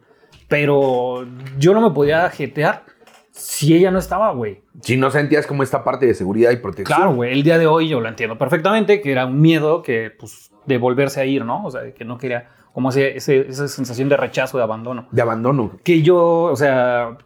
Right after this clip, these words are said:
Speaker 1: pues, en su momento no tenía pedos, güey, pero esto yo nunca lo hablaba, güey. O sea, a mí me daba pena, ¿no? O sea, decirle a un amigo, "Güey, yo me dormía con mamá hasta los nueve años", así como de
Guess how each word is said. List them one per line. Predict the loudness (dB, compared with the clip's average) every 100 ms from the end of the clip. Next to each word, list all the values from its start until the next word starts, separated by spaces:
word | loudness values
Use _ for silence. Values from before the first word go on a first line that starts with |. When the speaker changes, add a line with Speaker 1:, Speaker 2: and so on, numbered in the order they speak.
| _
Speaker 1:
pues, | -2 -2 -4 _ _ _ _ -10
en | -2 2
su | 2
momento | 2 0 -2
no | -4
tenía | -6 -8 -2
pedos, | -2 0 -4
güey, | -8 -8
pero | -6
esto | -4
yo | -2 -2
nunca | -2 -4
lo | -6
hablaba, | -2 0 0
güey. | -4 -8
O | -2
sea, | -2 -2 -14 _ _ _
a | -4
mí | 0 4
me |
daba | 4 2 0
pena, | -4 -4
¿no? | -6 -6
O |
sea, | -2 -2 -2
decirle | -4 -2 0
a | 0
un | -2
amigo, | -6 -8 -4
"Güey, | -4 -4
yo | -6
me | -6
dormía | -2 -2 -4
con | -8 -8
mamá | -6 -6 -6 -8 _ _
hasta | -8
los | -6 -2
nueve | 0 0
años", | -2 -4 -6 -16 _ _ -20
así | -14
como | -8 -6 -6
de | -10